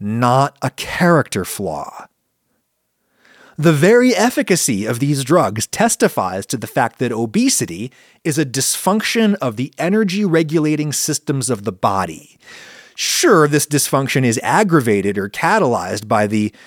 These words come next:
rapid, enormous changes in diet and lifestyle brought about by industrialization and urbanization. And yes,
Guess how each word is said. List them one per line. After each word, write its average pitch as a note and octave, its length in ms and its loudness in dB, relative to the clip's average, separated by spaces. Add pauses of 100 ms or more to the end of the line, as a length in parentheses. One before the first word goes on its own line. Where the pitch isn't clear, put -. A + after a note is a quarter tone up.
(160)
rapid, B2 680 0 (240)
enormous C3 640 2
changes B2 580 -2
in A2+ 220 -2
diet B2+ 440 0
and A2+ 160 -2
lifestyle G#2+ 640 -2
brought A2 260 -2
about G#2 300 -2
by A2 140 -2
industrialization G#2 1040 -2
and G2 100 0
urbanization. F#2+ 800 0
And G#2 160 0
yes, D3+ 400 2